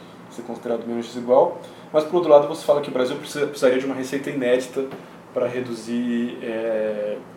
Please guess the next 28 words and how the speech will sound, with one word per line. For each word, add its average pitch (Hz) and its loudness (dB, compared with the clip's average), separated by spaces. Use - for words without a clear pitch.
desigualdade, 120 2
muito 120 -8
embora 117 4
outros 117 -2
países 113 -2
tenham - -8
conseguido, 170 0
não 135 -4
daria 131 4
pra 131 -2
fazer 123 -4
aqui. 120 -4
Então, 131 -6
eu 135 -6
queria 147 -6
que 151 -12
você - -8
falasse - 0
um - -10
pouquinho 139 -8
do 127 -8
que, 139 -8
que 135 -2
aconteceu, 131 -6
assim, 123 -8
em 110 -12
linhas 113 -8
gerais, 120 0